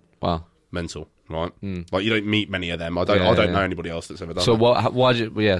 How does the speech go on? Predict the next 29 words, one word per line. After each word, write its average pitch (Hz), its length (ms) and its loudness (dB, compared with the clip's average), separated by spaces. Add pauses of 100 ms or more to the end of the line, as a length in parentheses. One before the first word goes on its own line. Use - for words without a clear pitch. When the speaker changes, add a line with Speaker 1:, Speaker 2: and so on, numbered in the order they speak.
(120)
Speaker 1:
let, 98 240 -2
bre-, 110 100 2
let, 104 220 2
break 110 140 4
that 107 120 4
down 107 140 2
a 98 60 -4
bit - 80 -2
then. 92 160 0
What 113 100 4
was 107 160 4
the 104 180 4
common 110 320 0
things 101 220 -2
that 92 80 -6
you 98 220 -2
saw 92 540 0 (400)
that 95 260 2
I'm 95 100 -2
sure 107 180 4
you 95 160 0
replicate 92 540 0
or 90 160 -2
learn 95 220 0
Speaker 2:
I 123 40 2
Speaker 1:
a - 20 2
Speaker 2:
went 131 140 4
Speaker 1:
lot? 117 60 0
Speaker 2:
and, 113 160 -4